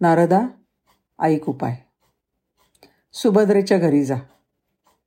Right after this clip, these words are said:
आणि तिला म्हणावं, तुळशीचा लेप दे आणि तो लेप बोटाला बांधायला एक चिंधी दे. तिथे जर काम नाही झालं तर द्रौपदीकडे जा." नारद मुनी गेले सुभद्रेकडे.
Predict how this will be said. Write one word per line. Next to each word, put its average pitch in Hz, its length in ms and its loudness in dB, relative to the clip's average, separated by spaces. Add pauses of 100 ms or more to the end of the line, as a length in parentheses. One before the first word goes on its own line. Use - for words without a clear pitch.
(340)
आणि 151 120 -4 (100)
तिला 147 200 0
म्हणावं, 143 400 -2 (600)
तुळशीचा 175 520 0
लेप 156 300 0
दे 135 200 -2 (800)
आणि 160 400 0 (380)
तो 170 80 2
लेप 156 400 0 (340)
बोटाला 151 500 0
बांधायला 156 480 -2
एक 151 180 -6
चिंधी 139 400 -2
दे. 123 180 -6 (1400)
तिथे 247 220 0
जर 240 180 0
काम 220 300 0
नाही 208 340 2
झालं 185 500 0 (440)
तर 233 100 -2
द्रौपदीकडे 143 760 0
जा." 120 140 -8 (920)
नारद 143 360 0
मुनी 151 180 -2
गेले 151 300 0
सुभद्रेकडे. 196 720 -2